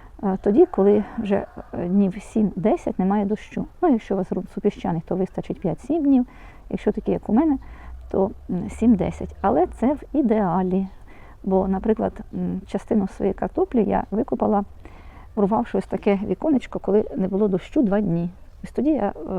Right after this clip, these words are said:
мусила викопати картоплю, бо, е, ось ця саме частина була вражена фітофторою. Докладніше про це розповім в іншому відео, але, е, ось цю частинку картоплі я вже викопала. Тобто ідеальних умов, е,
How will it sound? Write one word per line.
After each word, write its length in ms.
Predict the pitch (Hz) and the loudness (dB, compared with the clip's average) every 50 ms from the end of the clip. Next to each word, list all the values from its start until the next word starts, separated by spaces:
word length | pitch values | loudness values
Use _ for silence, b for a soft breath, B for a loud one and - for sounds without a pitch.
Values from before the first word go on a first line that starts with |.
| 175 180 185 202 - - - - - - 190 180 | -4 -4 -4 -6 -8 -8 -12 -12 -10 -8 -4 0
мусила 360 | 196 240 - - 208 208 196 | 0 0 0 0 2 2 4
викопати 440 | 180 196 - - 247 - 196 - 190 | 4 2 0 -2 -4 -4 -4 -6 -4
картоплю, 440 | - - 180 - - 359 - 247 208 | -4 -4 -2 0 0 0 2 0 0
бо, 240 | 196 202 226 285 294 B B B B B B B B B B - | 2 2 2 0 0 B B B B B B B B B B -6
е, 120 | - 190 - | -6 -6 -4
ось 120 | - 196 - | -4 -6 -6
ця 180 | - - 220 | -4 -4 -4
саме 280 | 214 - - 190 185 180 | -4 -2 -4 -2 -2 -4
частина 380 | - - - - - 359 285 | -4 -6 -4 -4 -2 0 0
була 160 | 202 190 208 202 | 0 2 0 0
вражена 360 | 180 180 180 196 208 190 196 | 2 0 0 0 0 -2 -2
фітофторою. 600 | 196 - - - - - - - - - 156 165 | -4 -6 -6 -6 -8 -8 -6 -6 -4 -2 0 0
Докладніше 460 | 208 226 - 247 214 185 - - 170 | 0 2 2 2 2 2 0 -4 -4
про 120 | - - | -4 -4
це 160 | - - - 185 | -4 -4 -4 -4
розповім 500 | 175 - - - - - 185 185 180 175 | -4 -6 -10 -10 -6 -4 -4 -2 -2 -2
в 40 | |
іншому 320 | 170 160 165 - - 185 180 | -4 -6 -6 -4 -4 -2 2
відео, 280 | 247 349 294 262 - - | 2 2 2 2 0 0
але, 240 | - - 202 170 - - - B B B B B B B B B - | 0 0 0 0 -2 -4 -14 B B B B B B B B B -4
е, 120 | 185 185 - | -4 -4 -2
ось 120 | - 208 - | -4 -6 -4
цю 120 | - 254 | -4 -6
частинку 420 | - - 202 - - 208 - - | -4 -4 -4 -4 -4 -4 -4 -4
картоплі 460 | 185 - - - - 370 339 294 247 - | -4 -4 -2 0 0 0 2 2 0 2
я 160 | 185 226 247 | 2 2 0
вже 240 | 226 185 - 202 - - | 0 0 -2 -2 -2 -2
викопала. 540 | - 185 147 - - - - - - - - - - - - - - - - - - - - - - - - | -2 -2 -2 -4 -6 -14 -12 -10 -12 -12 -12 -14 -18 -20 -20 -20 -20 -20 -20 -20 -20 -20 -20 -18 -16 -14 0
Тобто 260 | - 190 - - - | 0 0 0 0 -2
ідеальних 480 | - 190 165 185 247 302 269 233 - - | 0 2 4 4 6 6 4 4 2 0
умов, 300 | - 190 190 202 196 202 - | 0 2 2 2 0 0 -4
е, 280 | - - - 175 170 | -8 -8 -6 -4 -4